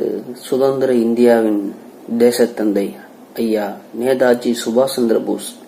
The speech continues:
அவர்களுடைய மரணத்தில் உள்ள சதிவேலைகள், அவருக்கு இழைக்கப்பட்ட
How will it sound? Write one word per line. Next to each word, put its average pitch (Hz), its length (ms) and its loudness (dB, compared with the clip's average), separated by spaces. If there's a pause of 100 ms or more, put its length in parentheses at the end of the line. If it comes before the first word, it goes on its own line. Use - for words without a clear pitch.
(840)
அவர்களுடைய 110 1080 0 (360)
மரணத்தில் 147 680 2 (1080)
உள்ள 127 280 0 (300)
சதிவேலைகள், 123 800 2 (920)
அவருக்கு 117 520 4
இழைக்கப்பட்ட 131 600 -2